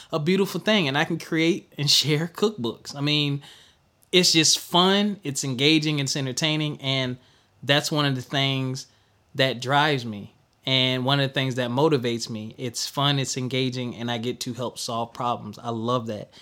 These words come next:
So when it talk, when I talk about direction, I also talk, you know, want y'all to think about what are some of the hurdles you've hit in life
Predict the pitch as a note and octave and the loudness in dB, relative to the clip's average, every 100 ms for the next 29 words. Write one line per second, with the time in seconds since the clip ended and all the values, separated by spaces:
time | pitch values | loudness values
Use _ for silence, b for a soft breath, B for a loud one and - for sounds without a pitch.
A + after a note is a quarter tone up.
0 | B B - F3+ D3+ C#3+ C3+ C3 - _ | B B 0 4 4 4 2 0 -8 _
1 | _ C#3+ D3 G3 G3 - D3 D#3+ G3 F3+ | _ -4 0 2 0 0 0 0 2 0
2 | E3+ C#3 C#3 A#2+ A#2 D#3+ - - A#2 A2+ | 2 2 2 0 2 2 2 -2 -4 -6
3 | B B B - C#3+ F3 F3+ C#3 D3 C#3 | B B B -4 2 2 2 2 2 0
4 | - C#3+ C3+ C3+ C3 C3 C#3 C3 A#2+ C#3 | -2 -4 0 0 0 -2 0 -2 -2 -4
5 | C3+ C3 A#2 A#2+ A#2 G#2 b b b b | -4 -4 0 0 0 -4 b b b b
6 | b b b b _ D3 B3+ A#3 A3 F#3+ | b b b b _ 2 4 4 4 2
7 | C3+ A2 E3+ F3 C3+ A#2 A2 - B2+ C3+ | 2 2 4 4 4 0 -4 -10 -4 -4
8 | C3+ D3 G2 A2+ A2+ G#2 G#2+ | 0 -2 -2 -4 -4 -4 -8